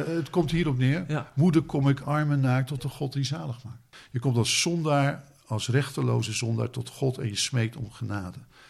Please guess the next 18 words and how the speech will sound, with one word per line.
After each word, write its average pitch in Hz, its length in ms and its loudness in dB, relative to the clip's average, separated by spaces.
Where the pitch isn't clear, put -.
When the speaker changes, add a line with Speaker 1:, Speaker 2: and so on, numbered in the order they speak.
Speaker 2:
Da-, - 240 0
en 120 340 -2
dat, 123 380 2
en 110 160 -4
dan 110 260 0
is, 120 300 -4
eh, 123 80 -4
dan 139 160 4
krijgt 131 240 2
het 117 140 0
aanbod 113 360 0
van 107 180 -4
genade 110 400 -2
in 110 160 -4
Christus - 400 -4
betekenis 117 580 -4
voor - 200 -12
je. 131 60 -14